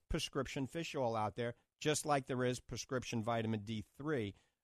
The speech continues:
uh, or vitamin D two as well. So, um, yes,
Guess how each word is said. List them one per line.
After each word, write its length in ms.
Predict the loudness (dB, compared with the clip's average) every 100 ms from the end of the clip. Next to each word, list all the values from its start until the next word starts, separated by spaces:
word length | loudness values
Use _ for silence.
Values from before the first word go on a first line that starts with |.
| -6
uh, 160 | -2
or 80 | 0
vitamin 320 | 0 0 0
D 240 | -2 -4 -6
two 380 | -6 -2 -2 -4
as 140 | -8
well. 380 | -4 0 2 0 -4 _ _
So, 640 | -8 0 4 4 4 0 -4 _
um, 500 | -6 -2 -4 -6 -10 -14 _ _ _ _ _ _ -6
yes, 500 | 0 2 0 -2